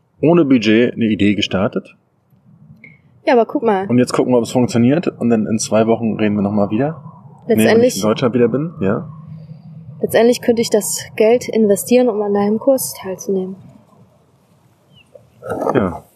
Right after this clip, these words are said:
Speaker 1: das wäre die beste Investition.
Speaker 2: Oder?
Speaker 1: Das war auch meine Antwort. Also wenn ich mit
Speaker 2: <laughs>
Speaker 1: fünfhundert Euro starten müsste, ich würde meinen Kurs kaufen. Was ich aber noch gesagt habe, ich würde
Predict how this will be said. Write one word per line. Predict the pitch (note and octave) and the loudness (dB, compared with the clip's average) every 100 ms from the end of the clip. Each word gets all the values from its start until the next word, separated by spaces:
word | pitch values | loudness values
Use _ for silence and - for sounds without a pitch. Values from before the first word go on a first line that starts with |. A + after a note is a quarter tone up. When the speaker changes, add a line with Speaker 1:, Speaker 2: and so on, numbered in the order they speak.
| _ - | _ -8
Speaker 1:
das | - | -2
wäre | F#2+ | 0
die | F2+ | 2
beste | E2 - G2 | 0 0 -2
Investition. | E2 F#2 - E2+ E2+ - _ - | 0 -2 -2 -2 -2 -10 _ -6
Speaker 2:
Oder? | G3+ A#3+ C#4 _ _ | 0 0 -2 _ _
Speaker 1:
Das | - | 0
war | B2+ | 0
auch | |
meine | G#2+ C3 A2 | 4 4 4
Antwort. | G2 G2 F#2 - _ - | 2 0 -2 -4 _ -6
Also | F#2+ | 0
wenn | F2+ A2+ | 2 2
ich | |
mit | B2 | 2
Speaker 2:
<laughs> | |
Speaker 1:
fünfhundert | - - F#2 | 0 2 4
Euro | G#2+ | 2
starten | A2 A#2+ G2+ | 2 0 2
müsste, | G2+ - | 0 -2
ich | - | 0
würde | G#2 | 0
meinen | G2+ G2 | 0 -2
Kurs | - B2 | -2 -4
kaufen. | - F2+ B2+ - _ _ _ _ _ _ | -2 -4 -4 -10 _ _ _ _ _ _
Was | - G2+ | -4 0
ich | |
aber | G2 | 2
noch | A#2+ - | 2 2
gesagt | G#2 G#2 - | 0 0 -2
habe, | - | -6
ich | - | -2
würde | F#3+ F#3+ | 2 2